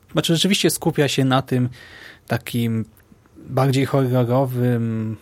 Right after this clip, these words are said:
może nie do końca rzeczywistym, surrealistycznym, sugerującym coś nadprzyrodzonego, y, na tych właśnie elementach filmu. Więc jest tendencyjny w jakiś sposób, ale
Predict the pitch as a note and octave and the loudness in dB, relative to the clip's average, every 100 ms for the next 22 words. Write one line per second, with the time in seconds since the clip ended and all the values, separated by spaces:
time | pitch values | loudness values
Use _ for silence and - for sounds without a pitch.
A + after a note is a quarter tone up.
0 | - - A2+ A2+ A2+ A#2+ A2+ A2+ A#2 A#2 | -14 -12 -6 -6 -4 -4 -4 -2 -2 -2
1 | B2+ C#3 C3+ - B2+ B2 - _ - C3 | 0 0 0 0 2 0 -4 _ -4 -2
2 | C3 C3 A#2 B2+ D3+ - - C3+ C3 B2 | 0 -2 0 -2 -4 -4 0 2 2 0
3 | A#2+ A#2+ - - - C3 B2+ B2+ B2 - | -4 -8 -12 -4 0 2 2 0 -2 -2
4 | D3+ - C#3 B2+ B2+ B2+ C3+ C3 B2+ B2+ | -4 -2 -2 0 0 2 2 0 -4 -4
5 | B2+ - C3+ B2+ C3+ C3+ D3 D3 D3+ C#3+ | -4 -2 0 0 0 0 0 -2 0 -2
6 | C#3 - - - - - B2 B2+ B2 B2 | -2 -12 -20 -18 -18 -6 -2 0 2 0
7 | B2+ C3 C3 C3+ B2 B2 B2+ B2+ B2 B2 | 0 0 0 0 0 0 2 2 2 0
8 | A#2+ - - - C3 B2+ C3+ F3 G#3+ - | 0 -4 -12 -6 0 2 4 2 0 -6
9 | - - - - - - - - C3 C3 | -14 -14 -16 -14 -14 -12 -12 -4 -2 2
10 | C#3+ D3+ - D#3 D3+ C3+ D#3 C#3+ C3+ C3+ | 2 0 0 0 0 0 0 2 0 -2
11 | C3 - D#3+ E3 G#3 D#3+ E3 F3 F3 F3+ | -4 -4 -2 0 -2 0 2 2 2 0